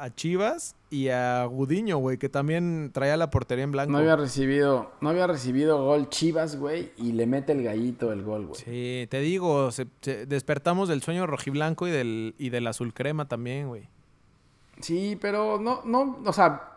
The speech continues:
Speaker 2: Chivas por cómo paró el equipo, pero no los veo mal, güey. Yo creo que,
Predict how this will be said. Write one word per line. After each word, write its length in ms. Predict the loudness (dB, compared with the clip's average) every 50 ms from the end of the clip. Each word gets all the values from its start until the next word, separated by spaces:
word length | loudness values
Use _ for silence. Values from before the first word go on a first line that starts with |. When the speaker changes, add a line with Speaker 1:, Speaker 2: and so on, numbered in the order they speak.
| -14 -14 -14 -14 -16 -18 -16 -10
Speaker 2:
Chivas 380 | -6 -4 -4 0 2 2 2 2
por 320 | 2 2 4 4 4 6
cómo 300 | 6 6 6 6 6 4 6
paró 200 | 6 8 8 8
el 60 | 6
equipo, 500 | 6 2 0 -2 0 4 4 4 4 6
pero 280 | 6 6 6 6 6 2
no 240 | 2 2 2 2 4
los 200 | 4 4 2 4
veo 160 | 4 4 6
mal, 320 | 6 4 4 4 2 2 2
güey. 200 | 2 2 2 2
Yo 140 | 2 0 0
creo 160 | 0 0 0
que, 440 | 4 4 6 6 4 2 0 -6